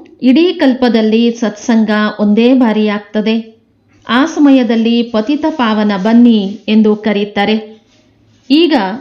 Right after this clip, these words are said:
ಅವರು ಕೂಗುತ್ತಿರುತ್ತಾರೆ, "ಅದೇ ತಂದೆ ಇಲ್ಲಿ ನಿಮ್ಮ ಸಮ್ಮುಖದಲ್ಲಿ ಕುಳಿತಿದ್ದಾರೆ." ಮಕ್ಕಳು ತಿಳಿದುಕೊಂಡಿದ್ದೀರಿ,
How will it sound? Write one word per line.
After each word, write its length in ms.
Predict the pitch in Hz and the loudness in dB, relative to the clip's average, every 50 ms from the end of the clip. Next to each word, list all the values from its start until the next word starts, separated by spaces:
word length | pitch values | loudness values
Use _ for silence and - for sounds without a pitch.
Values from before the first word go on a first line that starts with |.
| - - _ _ | -14 -20 _ _
ಅವರು 300 | 226 240 247 247 240 240 | -4 -2 0 0 0 -2
ಕೂಗುತ್ತಿರುತ್ತಾರೆ, 1300 | 240 - 294 311 269 330 330 - - 254 226 220 214 - - 208 202 208 226 214 196 208 214 - - - _ _ _ _ _ | -2 -2 -2 -2 -2 -2 -4 -2 0 0 0 0 -2 -2 -4 -4 -2 -2 -2 -2 -2 -4 -6 -8 -12 -20 _ _ _ _ _
"ಅದೇ 340 | 208 233 240 226 302 320 311 | -2 -2 0 0 0 0 -2
ತಂದೆ 800 | 311 - 220 202 214 233 233 233 208 196 196 220 247 - - _ - | -4 -4 -2 0 2 2 2 2 0 -2 -4 -8 -10 -12 -18 _ 0
ಇಲ್ಲಿ 640 | 240 262 277 294 294 233 202 202 220 254 - - - | 2 2 4 4 4 2 0 -2 -6 -8 -8 -6 -2
ನಿಮ್ಮ 240 | 214 226 226 220 208 | 2 2 2 2 2
ಸಮ್ಮುಖದಲ್ಲಿ 760 | 208 - - 240 247 262 320 320 320 311 262 226 208 208 208 | -2 -2 0 4 4 4 4 2 0 -2 0 0 0 0 -2
ಕುಳಿತಿದ್ದಾರೆ." 1000 | 208 - 214 208 196 - 214 202 190 202 196 202 214 214 214 214 - - _ _ _ _ _ _ _ _ _ _ _ _ _ _ | -4 -4 -4 -6 -2 -2 -4 -2 -2 -2 -2 0 0 -2 -2 -4 -8 -18 _ _ _ _ _ _ _ _ _ _ _ _ _ _
ಮಕ್ಕಳು 520 | 226 233 262 277 269 - 370 359 370 370 - | 2 4 4 2 0 -4 -4 -4 -4 -2 -2
ತಿಳಿದುಕೊಂಡಿದ್ದೀರಿ, 1160 | 277 233 226 214 233 226 - 226 208 208 208 180 190 220 226 240 226 202 214 233 - - - | -2 0 0 0 -2 -2 -2 -2 0 0 0 0 0 0 2 2 2 0 -2 -4 -8 -12 -20